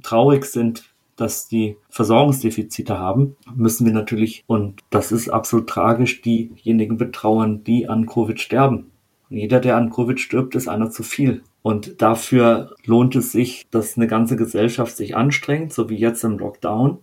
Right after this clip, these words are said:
Und dafür lohnt es sich auch, sich impfen zu lassen. Wenn Sie jetzt fragen, wie man zum Impfen motivieren soll,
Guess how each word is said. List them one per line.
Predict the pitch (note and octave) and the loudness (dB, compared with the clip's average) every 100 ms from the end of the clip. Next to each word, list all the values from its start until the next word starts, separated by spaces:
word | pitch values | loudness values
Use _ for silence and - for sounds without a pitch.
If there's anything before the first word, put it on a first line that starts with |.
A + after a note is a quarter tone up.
| _ - | _ -2
Und | G#2+ A2+ | 0 0
dafür | A#2 B2 | 0 2
lohnt | A#2+ B2+ | 4 2
es | B2 | 0
sich | A#2 A2+ | -2 -2
auch, | - - | -2 -4
sich | A2+ - | -6 0
impfen | C#3 C3+ A#2 | -2 -2 -6
zu | |
lassen. | G2 F#2 - - - | -6 -10 -14 -18 -4
Wenn | A#2 A2 | 0 2
Sie | B2 | 2
jetzt | B2 - - - _ | 0 -4 -12 -16 _
fragen, | - A#2+ B2+ C#3 C#3 C3+ - | -6 2 2 4 4 2 -2
wie | A#2 C3 | -4 0
man | C3 B2 B2 A#2+ - | 4 4 2 -2 -8
zum | - B2+ | -4 -2
Impfen | B2+ C#3 - B2+ | 2 0 0 -2
motivieren | A#2+ A#2 A2 D3 D#3 | 0 -2 0 2 2
soll, | A#2+ F2 A2+ | -2 -4 -6